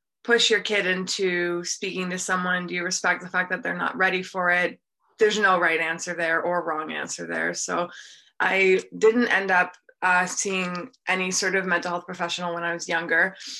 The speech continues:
And then as I grew up, I started being able to tell that I experienced things a little differently than other people.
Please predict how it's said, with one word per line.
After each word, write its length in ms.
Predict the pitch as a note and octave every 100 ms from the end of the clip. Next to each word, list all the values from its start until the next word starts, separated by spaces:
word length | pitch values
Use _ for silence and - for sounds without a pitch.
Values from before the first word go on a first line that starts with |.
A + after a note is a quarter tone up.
| - _
And 140 | G3+ G3+
then 120 | G3
as 180 | G3 G3
I 140 | F#3+
grew 300 | F#3 G#3 G#3
up, 300 | G3 F#3+ F#3+ - _ _ _ _ _ _ _ - A#3
I 60 |
started 480 | A3 - A#3 A3+ A3
being 180 | A3 G#3
able 160 | G3+ F#3
to 100 | F#3+
tell 340 | - G3 F#3+
that 240 | F#3 F3 -
I 120 | - F#3
experienced 560 | F3+ - G3+ G3 F#3+
things 180 | G3 F#3
a 80 | F3+
little 300 | F3+ F3+ F3
differently 640 | - E3+ F#3 F3 E3+ -
than 240 | E3 F3+ -
other 240 | - -
people. 540 | - F#3 F#3 F3 F#3